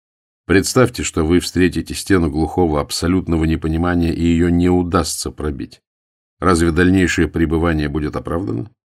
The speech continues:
Слишком велик риск". "Не могу поверить, что можно отвергнуть знания Земли.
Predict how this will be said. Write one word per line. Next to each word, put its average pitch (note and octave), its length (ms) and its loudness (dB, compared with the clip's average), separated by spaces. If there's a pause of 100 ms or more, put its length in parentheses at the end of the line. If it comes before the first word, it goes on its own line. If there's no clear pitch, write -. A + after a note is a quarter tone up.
(120)
Слишком E2 360 -2
велик D2+ 260 0
риск". - 300 -10 (920)
"Не A#2+ 120 4
могу F2+ 260 2
поверить, F2 440 -2
что - 200 -8
можно D2+ 320 -4
отвергнуть F2 560 -6
знания D#2+ 460 -4
Земли. D2+ 460 -14